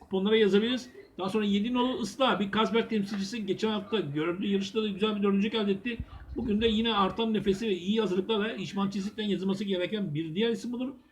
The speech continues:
Daha sonra üç nolu Alavişa, bir Turbo temsilcisi Boran Akçay'la da yine yazılması gereken bir isim. İyi hazırlıkları var bu safkanda. Ve son olarak da on dört nolu Bonjour El Samavi, bir Kazberk'in diğer temsilcisi Mertcan Çelik'ten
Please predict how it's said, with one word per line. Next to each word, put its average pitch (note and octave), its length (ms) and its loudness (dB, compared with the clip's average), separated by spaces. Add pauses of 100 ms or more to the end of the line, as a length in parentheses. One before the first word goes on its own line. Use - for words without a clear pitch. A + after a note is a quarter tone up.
(500)
Daha G#3 140 2
sonra A#3 220 4
üç A3 240 -6
nolu A#3+ 160 0
Alavişa, G#3+ 680 2
bir G3 140 -4
Turbo G#3+ 300 4
temsilcisi G#3 640 0
Boran G3+ 240 0
Akçay'la G3+ 480 0
da A#3+ 220 -2 (320)
yine A#3+ 300 2
yazılması G#3 420 2
gereken F#3+ 440 0
bir F#3+ 60 -8
isim. G3 280 -2
İyi F3+ 200 2
hazırlıkları G3 440 2
var G#3+ 180 4
bu F3+ 40 -2
safkanda. G3 540 -2 (260)
Ve G3 60 -10
son C4+ 240 0
olarak G3+ 280 2
da A3 100 -2
on B3+ 300 -2
dört G#3 160 2
nolu G#3+ 280 2
Bonjour A3 380 2
El G#3+ 180 0
Samavi, G3 680 2 (280)
bir F#3+ 120 -4
Kazberk'in G#3 560 0
diğer G#3+ 240 2
temsilcisi F#3+ 480 -4
Mertcan G3+ 440 -2
Çelik'ten F#3+ 460 -2